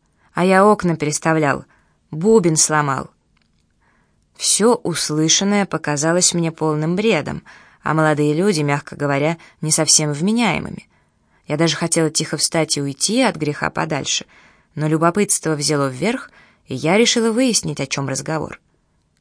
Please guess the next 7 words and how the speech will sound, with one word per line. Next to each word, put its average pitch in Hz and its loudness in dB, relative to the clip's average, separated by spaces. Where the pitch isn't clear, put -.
Оказалось, 170 2
что - -2
мамой 170 2
программисты 147 -4
называют 156 2
материнскую 156 -2
плату. 151 -6